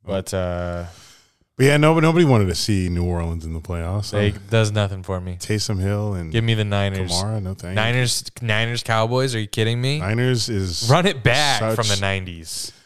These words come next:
Speaker 2: Niners is such a better team to watch than the Saints in the playoffs. When the Niners were down seventeen zero to the Rams, I was like, "Come the fuck on. Come on. I wanna see Debo. I wanna see Kittle. I wanna see that run game. I wanna see Garoppolo back."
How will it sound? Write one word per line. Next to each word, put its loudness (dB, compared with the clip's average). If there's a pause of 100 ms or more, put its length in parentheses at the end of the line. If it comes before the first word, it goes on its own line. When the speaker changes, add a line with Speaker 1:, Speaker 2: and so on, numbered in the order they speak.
(180)
Speaker 2:
Niners 2
is 4
such 0
a 0
better -4
team -8
to -10
watch -10
than -12
the -12
Saints -12
in -12
the -12
playoffs. -10
When -4
the -6
Niners -2
were 0
down -2
seventeen -4
zero -2
to -2
the -2
Rams, -4
I -4
was -4
like, -8
"Come 0
the 0
fuck -2
on. -6 (600)
Come 2
on. 4 (640)
I 0
wanna 4
see 2
Debo. 4
I 6
wanna 2
see -4
Kittle. 2 (300)
I -4
wanna 2
see 0
that 4
run 0
game. -2 (500)
I -4
wanna 0
see -2
Garoppolo 0
back." -4